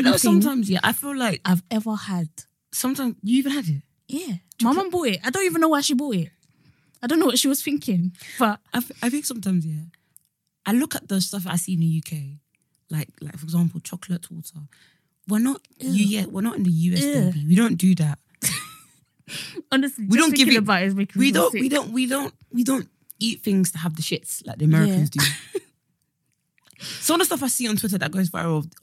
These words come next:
Speaker 1: of stuff the Americans are eating.
Speaker 2: When they eat cheeseburgers covered in cheese and, oh.
Speaker 1: Even, like, I know it's like we're, we're starting to have it in the U K and we're like, like waffles and chicken.
Speaker 2: Yeah.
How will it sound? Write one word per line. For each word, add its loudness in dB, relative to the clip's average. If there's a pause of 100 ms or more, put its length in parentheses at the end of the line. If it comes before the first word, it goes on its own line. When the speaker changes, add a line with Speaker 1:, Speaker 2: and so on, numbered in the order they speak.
(260)
Speaker 1:
of -10
stuff -6
the -6
Americans 2
are -12
eating. -10 (560)
Speaker 2:
When 4
they 0 (200)
eat -2 (260)
cheeseburgers 0 (100)
covered -2
in 4
cheese 0 (100)
and, -4 (640)
oh. -8 (520)
Speaker 1:
Even, 2
like, 4
I 2
know 0
it's -4
like -6
we're, -2
we're 2
starting -4
to -8
have 2
it -8
in 0
the 4
U 4
K 4
and -2
we're -2
like, -6 (280)
like -2
waffles 0
and 0
chicken. -6 (400)
Speaker 2:
Yeah. -4